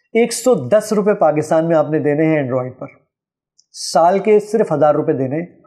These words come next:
हज़ार रुपये। मैं और आप जो बाल कटवाते हैं ना, वो per month के दो सौ रुपये से ज़्यादा के होते हैं।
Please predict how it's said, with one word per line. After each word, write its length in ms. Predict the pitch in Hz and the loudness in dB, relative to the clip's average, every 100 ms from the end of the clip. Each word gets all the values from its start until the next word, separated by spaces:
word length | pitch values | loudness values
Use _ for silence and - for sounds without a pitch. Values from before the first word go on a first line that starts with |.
| 135 | -6
हज़ार 300 | 131 143 143 | 0 0 0
रुपये। 240 | 131 123 117 _ _ _ _ _ _ _ _ _ _ | -4 -10 -18 _ _ _ _ _ _ _ _ _ _
मैं 140 | - 147 | -2 2
और 120 | 156 | 4
आप 160 | 151 151 | 4 2
जो 100 | 156 | 2
बाल 220 | 139 156 | 2 2
कटवाते 400 | 156 135 131 147 | 0 -2 -2 -2
हैं 80 | 165 | -6
ना, 100 | 180 _ _ _ _ _ - | -8 _ _ _ _ _ -6
वो 200 | 143 - 160 | -6 -2 0
per 100 | 160 | 0
month 240 | 156 147 143 | 0 -2 -4
के 260 | 160 156 156 - _ 135 | 0 0 -2 -8 _ -4
दो 120 | 143 | -4
सौ 160 | 139 151 | -2 -4
रुपये 220 | 139 147 | -2 -4
से 120 | 160 | -2
ज़्यादा 300 | 131 131 127 | -2 -2 -2
के 120 | 131 | -6
होते 220 | 123 117 | -8 -6
हैं। 280 | 156 - - | -6 -6 -16